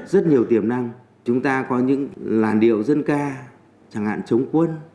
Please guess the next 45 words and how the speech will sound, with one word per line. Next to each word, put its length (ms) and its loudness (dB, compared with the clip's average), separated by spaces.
cũng 140 -2
được 160 2
nhà 160 2
nước 220 4
ghi 140 2
nhận 280 0
cả 280 -2
rồi 100 0
đấy. 120 -4
Thế 80 -4
sao 140 -2
nó 200 2
trở 160 2
thành 200 2
một 60 2
sinh 220 0
hoạt 180 0
văn 140 -2
hóa 360 -2
cộng 200 0
đồng? 280 0
Sao 320 2
xuống 320 4
các 100 -4
cái 120 -6
xóm 300 0
làng 280 2
của 140 0
chúng 100 -2
ta 300 -2
được 140 2
nghe 340 2
những 160 4
cái 80 -2
làn 240 0
điệu 320 2
đấy 200 0
trong 140 -2
cuộc 180 2
sống 220 2
hàng 180 0
ngày, 260 2
trong 160 0
mỗi 120 2
buổi 180 4